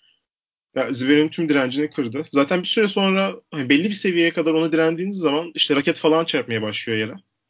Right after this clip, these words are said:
Ağlıyor, zırlıyor. Ee, onu kullandı yani. Şimdi Miami'ye gidiyor bakalım. Miami'de de işte bir köpek evlatlık edinmiş falan.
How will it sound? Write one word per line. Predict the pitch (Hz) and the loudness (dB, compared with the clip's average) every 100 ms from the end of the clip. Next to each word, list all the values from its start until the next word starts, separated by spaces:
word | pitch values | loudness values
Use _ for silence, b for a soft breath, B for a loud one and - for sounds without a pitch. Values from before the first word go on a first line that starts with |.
| - | 0
Ağlıyor, | 131 131 123 | 2 2 0
zırlıyor. | 120 131 123 - - _ _ _ _ _ _ - _ _ _ _ _ _ _ | -4 -6 -6 -8 -16 _ _ _ _ _ _ -20 _ _ _ _ _ _ _
Ee, | 131 117 113 117 110 - - - - - - | -2 2 2 0 -4 -12 -20 -20 -20 -18 -2
onu | 147 151 | 0 2
kullandı | 196 190 196 202 | 2 2 2 2
yani. | 180 123 117 117 _ | 2 2 -2 -8 _
Şimdi | - 135 | -8 -2
Miami'ye | 151 165 175 147 | 2 2 4 2
gidiyor | 110 107 107 | 0 -2 -4
bakalım. | 113 127 113 117 - | -4 -6 -8 -8 0
Miami'de | 147 147 127 120 | 2 4 2 4
de | 156 151 - _ _ _ _ | 2 2 -4 _ _ _ _
işte | - - - - _ _ _ _ - | -10 -10 -10 -20 _ _ _ _ -10
bir | 143 | -2
köpek | 156 151 - - - | 0 2 -2 -6 -10
evlatlık | 151 120 110 117 - | -4 -2 -2 -8 -12
edinmiş | 107 101 110 - | -10 -10 -8 -8
falan. | - 101 | -8 -12